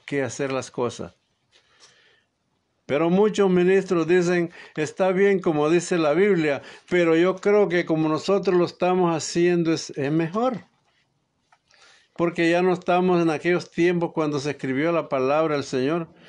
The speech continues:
sino que estamos viviendo, eh, en, en pleno siglo veintiuno.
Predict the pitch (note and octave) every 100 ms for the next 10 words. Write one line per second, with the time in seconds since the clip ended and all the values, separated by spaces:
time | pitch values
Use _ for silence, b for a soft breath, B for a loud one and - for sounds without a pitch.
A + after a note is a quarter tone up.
0 | B - D3 D#3 D#3+ D#3+ - E3 E3+ D3
1 | D3 C#3+ D#3 E3+ D#3+ B B B - C#3
2 | C3+ C#3 C3 C3+ C#3 C3 D3 E3 D#3+ -
3 | E3 E3 D#3+ D3+ C3 F#3 G#3+ D#3+ F#2+